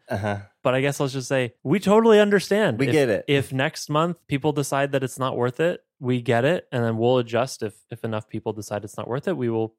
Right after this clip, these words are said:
Speaker 2: cut the sidebar and we'll just
Speaker 1: Mm-hmm.
Speaker 2: do, do an episode a month.
Speaker 1: Mm-hmm.
Speaker 2: If people still enjoy it, we will continue to do the sidebar, keep the bonus content coming,
Speaker 1: Mm-hmm.
Speaker 2: and hopefully make it fun and interesting and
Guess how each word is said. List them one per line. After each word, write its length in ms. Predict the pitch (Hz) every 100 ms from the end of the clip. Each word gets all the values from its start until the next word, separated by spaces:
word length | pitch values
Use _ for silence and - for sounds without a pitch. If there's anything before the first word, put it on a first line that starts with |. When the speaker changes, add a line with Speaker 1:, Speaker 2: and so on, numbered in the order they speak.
| -
Speaker 2:
cut 180 | 120 -
the 60 |
sidebar 400 | 123 180 151 101 98
and 100 | 101
we'll 100 | 101
just 140 | 120
Speaker 1:
Mm-hmm. 120 | 123 107
Speaker 2:
do, 40 | - -
do 100 | 107
an 60 |
episode 300 | 104 - 107
a 20 | 107
month. 220 | 156 - _
Speaker 1:
Mm-hmm. 160 | 143 160 - -
Speaker 2:
If 100 | 127
people 200 | 117 110
still 200 | 135 131
enjoy 220 | 139 139
it, 80 | 123
we 100 | 113
will 60 |
continue 400 | - 107 131 147
to 100 | 135
do 120 | 127 123
the 60 |
sidebar, 420 | 113 107 110 107 -
keep 200 | 120 -
the 60 | 117
bonus 260 | 113 110
content 360 | - 110 107 -
coming, 400 | 113 113 107 107 -
Speaker 1:
Mm-hmm. 180 | 131 160 _ -
Speaker 2:
and 80 | 170
hopefully 340 | 170 160 165 151
make 240 | 139 139
it 160 | 123 -
fun 260 | 123 117
and 120 | 110
interesting 500 | 104 - 98 104 98
and 220 | 95 95